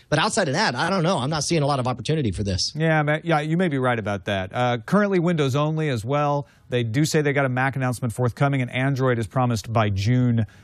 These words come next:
Speaker 2: of this year. Uh, we'll, we'll see. I, I, I don't expect this to be a runaway hit, but I think it is an interesting embracing of current technology. Like, look, you don't wanna be using up your ban-, your, uh, your battery with a big old D V D either.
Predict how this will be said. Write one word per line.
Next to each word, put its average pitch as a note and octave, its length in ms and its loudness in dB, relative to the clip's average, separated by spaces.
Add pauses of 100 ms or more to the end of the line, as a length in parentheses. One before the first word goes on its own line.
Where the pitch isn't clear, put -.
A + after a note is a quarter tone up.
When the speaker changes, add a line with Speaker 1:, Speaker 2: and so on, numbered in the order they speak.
(160)
Speaker 2:
of A2 220 0
this A2 240 0
year. F#2+ 400 2 (260)
Uh, G2 340 0
we'll, G#3+ 160 2
we'll E3+ 560 -4
see. D#3 200 2
I, A3+ 320 2
I, A3 60 -6 (100)
I A#3+ 40 0
don't F3+ 320 -2
expect D3 300 -2
this C3+ 140 -4
to C3 100 -4
be A#2 180 0
a G#2+ 60 0
runaway G#2 540 0
hit, E2+ 220 -6
but C3+ 100 0
I C#3 40 2
think D#3 180 0
it C#3 60 2
is C#3+ 140 2
an A#2 100 0
interesting A2+ 600 -2 (760)
embracing C#3+ 800 2
of B2+ 300 0
current E3 400 0
technology. C3+ 680 0
Like, A#2 300 0
look, D#3+ 240 0
you E3 80 0
don't F3+ 160 -2
wanna E3 140 0
be C3 100 0
using D3 320 0
up C3 140 -2
your B2 100 2
ban-, C3+ 400 0
your, C3 240 0
uh, A2 180 0
your B2 140 -4
battery A2+ 640 0 (160)
with C3 120 0
a B2+ 40 2
big C3 220 2
old A#2+ 160 2
D B2 160 0
V A#2 120 0
D A2+ 100 0 (340)
either. G#2 400 -2